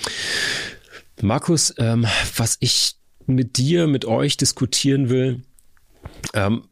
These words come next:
ist einmal kurz aufräumen, was passiert hier eigentlich und warum ist das irgendwie auch gerade so typisch? Also was passiert da irgendwie? Also auf der einen Seite hast du natürlich die Fachleute, die institutionalen Ebenen, die f-, versuchen irgendwie dieses Tier zu schützen und das,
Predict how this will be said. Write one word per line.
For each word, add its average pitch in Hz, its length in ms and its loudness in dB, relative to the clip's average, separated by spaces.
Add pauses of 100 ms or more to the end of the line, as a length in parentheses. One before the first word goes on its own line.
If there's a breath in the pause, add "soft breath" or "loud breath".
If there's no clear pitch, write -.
(240)
ist - 160 0
einmal 131 380 2
kurz - 200 -2
aufräumen, 123 540 0
was 120 180 -2
passiert - 440 0
hier - 180 -2
eigentlich 127 400 0
und 113 180 0
warum 107 440 2
ist - 160 0
das 113 140 0
irgendwie 113 260 0
auch - 160 -2
gerade 101 380 2 (300 loud breath)
so - 220 0
typisch? - 540 -2
Also 87 220 2
was 92 180 -2 (180)
passiert - 460 0
da 92 120 0
irgendwie? - 500 -2
Also 101 200 0 (300 loud breath)
auf - 80 -10
der - 160 0
einen 143 180 2
Seite 127 300 0
hast 113 160 0
du 127 40 2
natürlich 110 300 -2
die 110 340 2 (120)
Fachleute, 143 800 0
die 117 120 2
institutionalen 113 920 0
Ebenen, 135 600 0
die 113 300 2
f-, - 260 -6
versuchen 117 480 0
irgendwie 104 240 2
dieses 87 240 0
Tier 165 300 2
zu 156 140 -2
schützen - 500 0
und 110 160 -2
das, - 200 -2